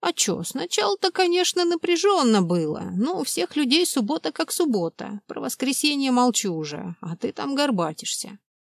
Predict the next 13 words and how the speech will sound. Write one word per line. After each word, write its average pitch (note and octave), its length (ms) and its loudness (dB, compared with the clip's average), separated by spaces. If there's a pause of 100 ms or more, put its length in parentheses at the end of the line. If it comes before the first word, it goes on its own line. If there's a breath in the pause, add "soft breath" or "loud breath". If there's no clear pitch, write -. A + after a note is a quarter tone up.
(460)
Фёдор F#3 360 0
Дмитрич, B3 640 2
разложивший B3+ 680 2
на A#3+ 120 4
низких B3+ 420 0
козлах G#3+ 460 2
длинный, F#3+ 580 0 (180)
штопором A3+ 540 0
завитой F3+ 480 0
сук, D#4+ 400 -2 (180)
охаживал C#4+ 600 -2
его B3+ 240 2
рубанком. B3 760 0